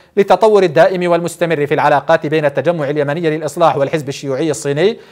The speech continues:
واستمرار العمل على تفعيل أوجه التعاون بما يخدم مصالح البلدين.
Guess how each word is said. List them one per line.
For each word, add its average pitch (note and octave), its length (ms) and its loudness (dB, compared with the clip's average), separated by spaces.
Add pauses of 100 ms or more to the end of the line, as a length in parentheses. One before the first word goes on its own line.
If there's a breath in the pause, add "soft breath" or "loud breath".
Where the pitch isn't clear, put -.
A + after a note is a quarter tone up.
(180 loud breath)
واستمرار C4 380 2
العمل G#3 360 2
على F#3+ 220 6
تفعيل F#3+ 460 -2
أوجه F3 320 -2
التعاون D#3 520 2
بما D3 220 -2
يخدم D3 520 -4 (320 loud breath)
مصالح D3 460 0
البلدين. B2 480 -2